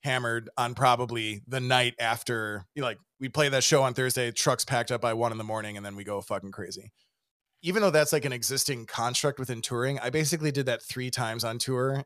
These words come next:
and then I just couldn't recover in thirty-six hours to be a hundred percent by the next day. So I basically just stopped. It's interesting that, like, in my adult life, I've never been as consistently sober and as sleep regimented as I have been on tour,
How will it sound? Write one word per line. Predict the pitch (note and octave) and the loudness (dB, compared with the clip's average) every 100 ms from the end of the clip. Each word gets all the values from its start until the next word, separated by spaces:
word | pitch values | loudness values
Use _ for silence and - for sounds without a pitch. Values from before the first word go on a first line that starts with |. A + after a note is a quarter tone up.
| _ | _
and | B2+ | -4
then | A2+ | -2
I | A#2 | -2
just | - - | -2 -2
couldn't | C#3+ B2+ B2+ | -4 -4 -8
recover | A#2 - A#2+ A#2 B2 C3 C3 _ _ _ _ _ _ _ _ _ _ _ | -12 -6 -4 -2 0 -2 -4 _ _ _ _ _ _ _ _ _ _ _
in | B2+ B2 | -6 -6
thirty-six | - D3 B2 B2+ B2 B2+ | -4 -4 -2 -2 -2 0
hours | A#2 B2+ - | 0 0 -2
to | |
be | A#2+ A2+ | -6 -6
a | |
hundred | A2+ A#2 | -4 -6
percent | A#2 - A#2 A2+ - | -4 -2 -4 -6 -6
by | A2 | -6
the | G#2+ | -6
next | A2 - | -6 -4
day. | G#2+ A#2 | -2 -2
So | A#2+ | -4
I | G#2 _ _ | -8 _ _
basically | A#2+ A#2+ A#2+ G#2+ | -4 -4 -4 -6
just | G2+ | -4
stopped. | - F#2+ E2+ - D3+ | -4 -4 -8 -10 -6
It's | C#3 | -2
interesting | F#3 G3 F3+ D3+ | 0 0 0 -2
that, | A#2+ | -4
like, | G#2+ G#2+ _ _ _ _ _ - | -8 -12 _ _ _ _ _ -10
in | D3 C3+ | -8 -6
my | C3+ C3 | -4 -2
adult | C3 B2 C3+ D#3 | -2 0 2 2
life, | C#3+ C3 C#3 | 2 -2 -2
I've | C3 A#2+ | -4 -4
never | B2+ B2 | -6 -4
been | B2 A#2 A#2 - _ _ - | -4 -4 -10 -18 _ _ -6
as | A#2+ B2 C#3+ | -2 0 0
consistently | - C#3 - C#3+ - D3 C#3 C3+ | -2 -2 0 0 -2 -4 -4 -2
sober | - A#2 A#2+ C3 C#3 | 0 -2 -2 -2 -2
and | C3+ A#2+ | -4 -4
as | A#2+ A#2+ A#2+ | 0 0 2
sleep | - - - A#2 B2+ C3+ | 2 0 0 -4 -2 0
regimented | C3 C#3 C#3 C#3 D3+ - | 0 0 0 0 -2 -2
as | A#2 A#2 | -6 -2
I | A2+ | -2
have | A2+ A2+ G2+ | 0 0 -2
been | A2 G#2+ G2 | -6 -6 -8
on | G2 G#2 | -8 -8
tour, | F#2+ F#2 - C#3+ | -8 -10 -14 -18